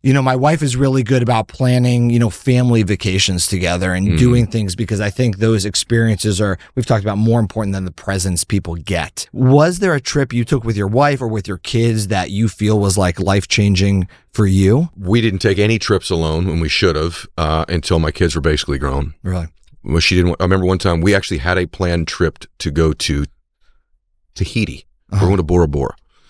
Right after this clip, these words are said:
Speaker 2: We're in the car driving to the airport. They're, like, six and four years old. I'm
Speaker 1: Yeah.
Speaker 2: excited as heck. I can't wait. We gotta, my mom's watching them for the week. And we get about three blocks away, and she just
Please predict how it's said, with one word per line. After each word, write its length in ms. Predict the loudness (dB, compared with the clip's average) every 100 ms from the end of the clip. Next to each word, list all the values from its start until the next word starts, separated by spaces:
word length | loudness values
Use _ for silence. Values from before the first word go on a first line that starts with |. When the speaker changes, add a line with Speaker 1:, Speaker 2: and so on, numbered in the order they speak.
| _ _ _ -20 _ _
Speaker 2:
We're 140 | 2
in 40 | 2
the 80 | 0
car 280 | 0 0
driving 340 | 2 0 0 0
to 60 |
the 140 | -2 -2
airport. 440 | -4 -4 -8 -8 -2
They're, 100 | 0
like, 280 | 0 -4
six 400 | -6 -2 -2 -2
and 120 | -4 -2
four 220 | -2 0
years 240 | 0 -2
old. 180 | -4 -4 0
I'm 120 | 0
Speaker 1:
Yeah. 60 |
Speaker 2:
excited 400 | 0 0 0 0 -2
as 100 | -2
heck. 240 | -4 -2
I 100 | -6
can't 240 | -4 -2
wait. 120 | 0 -2
We 100 | -2
gotta, 200 | -4 -6 -10
my 160 | -6 -2
mom's 280 | 2 2
watching 340 | 2 0 2 -2
them 60 |
for 120 | 0 0
the 80 |
week. 300 | 0 0 -2 -12 -20 -20 -20 _ _
And 140 | 2
we 100 | 4
get 140 | 4 2
about 240 | 2 -6
three 180 | -2 0
blocks 300 | 2 0 0
away, 240 | -2 0 0
and 120 | -2
she 140 | -4
just 300 | -2 -2 -2